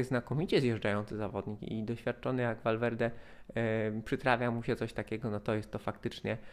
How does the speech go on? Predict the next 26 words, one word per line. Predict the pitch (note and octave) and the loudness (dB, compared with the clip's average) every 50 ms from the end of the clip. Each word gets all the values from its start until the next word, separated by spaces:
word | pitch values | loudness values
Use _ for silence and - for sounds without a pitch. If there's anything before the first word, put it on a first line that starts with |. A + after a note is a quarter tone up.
| - - - - - | -14 -14 -14 -2 2
e, | B2 A#2+ A#2 | 2 2 4
z | A2+ | 4
jednej | B2+ A#2+ B2 B2 A#2+ | 2 4 4 2 0
strony | - - A2+ G2+ G2 G2 | 0 -4 -2 -2 -2 2
pech, | - - A2+ A2+ A2+ - | 4 6 4 4 4 -2
z | A#2 G2+ | -8 -8
drugiej | - - G#2+ G2+ A2 G#2+ | -6 -4 -2 -2 -2 -2
strony, | - - - G#2 G2+ G2+ G2 G#2 - - - - - - - - | -2 -2 -2 0 2 2 0 0 -2 -8 -14 -18 -18 -16 -8 -4
e, | A2+ G#2+ - G#2 G2+ - - G#2 | -2 -2 0 0 -2 -2 -2 -2
no | A2 A#2 B2 D3+ - | 0 2 2 2 0
pewnie, | - - - G2 G2+ G#2 A#2 A#2+ A#2+ A#2+ C#3 - - | -2 -2 0 0 2 2 2 2 2 2 0 -2 -2
pewnie | - F#2 F#2 F#2+ G2+ G#2 A2 A#2+ A#2+ - - - - | -2 -2 0 0 0 0 0 0 -2 -8 -10 -4 -4
jechał | - - - A#2 A2+ A2+ G#2+ A2 G#2+ G#2 G#2 G2+ - - | -4 0 2 2 4 4 4 4 4 4 4 4 0 -4
wszystko. | - - - - F#3 G3 G3 G3 - - - - - - - | -8 -8 2 4 6 6 6 4 -2 -12 -2 2 2 4 4
<laughs> | - A2+ B2+ - - D3+ C#3 - - - - - - - - | 4 2 8 10 10 10 10 6 0 -6 -8 -8 -8 -10 2
E, | - B2+ B2 B2 | 6 6 8 8
w | - - - | 6 2 12
każdym | - D#3+ E3 A3 A3+ B3 A#3 A3 G#3 | 12 12 12 12 12 10 8 8 8
razie | G3 F#3+ F3+ D#3 C#3+ C#3 B2 | 8 8 8 10 8 6 6
drużyna, | A#2+ C3+ C#3 D3 D#3 D#3+ D#3+ D#3+ D#3+ D3+ - - D3+ | 4 2 2 2 4 6 6 8 8 6 4 4 2
drużyna | C#3+ D3 D3+ D3+ D#3 E3 D#3+ | 0 0 0 2 2 2 4
Movistaru | D#3 D#3+ D#3 D3+ D3+ - - C3 G#2+ G#2 G#2 G#2+ A2+ | 4 2 0 0 -4 2 6 6 8 8 6 4 4
i | B2 C3+ | 2 2
Ineos | D3+ E3 E3+ E3 D#3 D#3 D3 | 2 2 4 4 4 4 4
Grenadiers | D3+ D#3 D3+ D3 D3 C#3+ C#3 C#3 C#3+ D3 D3 - - | 2 2 2 2 4 4 4 4 4 2 2 2 0
naprawdę | - B2 - C3+ C#3+ D#3 D#3+ E3 E3 E3 | -2 0 6 8 8 8 8 8 6 4